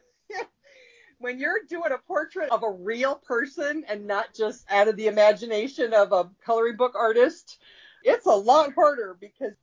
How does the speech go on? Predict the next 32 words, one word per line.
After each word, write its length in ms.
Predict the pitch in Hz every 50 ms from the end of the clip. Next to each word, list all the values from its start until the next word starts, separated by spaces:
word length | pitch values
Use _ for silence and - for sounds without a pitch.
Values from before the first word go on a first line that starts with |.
| _ -
the 160 | 180 190 196
details 680 | 175 165 240 262 349 - - 285 233 202 196 190 175 -
are 240 | - 185 180 180
so 560 | 175 - - - - - - - - - - 220
much 220 | 226 233 226 -
more 220 | 226 214 208 202 202
important 540 | 196 - - 214 208 196 180 180 175 175 -
to 60 | 190
get 320 | 156 175 175 170 - _ _ _ _ _ _ _ -
absolutely 680 | 185 202 202 196 - - 220 196 180 180 185 160 170 165
right. 380 | 165 165 160 151 151 160 _ _ _ _ _ _ _ _ _ _ -
Um, 220 | 175 170 165 165 165
so 160 | - - 214
that's 260 | 226 262 302 - -
something 320 | 381 294 277 285 254 233
I 120 | 220 214 202
would 200 | 185 202 190 175
like 240 | 196 196 202 202 _ - -
to 440 | 240 220 208 202 196 196 196 190 165 _ _ _ _ _ _ _ _ _ _ _ _ _ _ _ _ _ _ _ _ _ _ _ _ _ -
try 260 | - - 214 202 202
again 640 | 202 190 185 165 180 165 160 165 170 175 214 277 359 - - _ -
and, 420 | 180 175 170 165 175 175 175 _ _ _ -
and 200 | 185 170 175 180
maybe 280 | 175 175 180 175 185 175
get 240 | - 180 - 165
better 320 | - 170 160 160 170 175 175
at. 300 | 165 165 175 190 202 -
I 120 | 165 170 165
want 280 | 175 185 180 - _ -
to 140 | - 190
just 300 | 175 - 185 175 - -
continue 800 | - - 175 170 170 - - 190 190 190 190 190 190 185 190 185